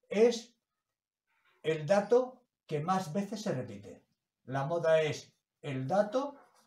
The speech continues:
que más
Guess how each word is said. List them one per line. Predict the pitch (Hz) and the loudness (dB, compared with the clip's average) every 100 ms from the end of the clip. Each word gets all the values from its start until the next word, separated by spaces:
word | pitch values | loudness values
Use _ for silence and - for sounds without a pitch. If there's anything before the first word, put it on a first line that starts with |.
| _ _ _ _ _ _ _ _ _ _ _ - _ _ _ _ _ _ _ | _ _ _ _ _ _ _ _ _ _ _ -20 _ _ _ _ _ _ _
que | 165 156 - - _ _ _ _ _ | -4 -2 -4 -14 _ _ _ _ _
más | 139 143 165 170 143 - - - | -10 -6 0 0 0 -6 -16 -20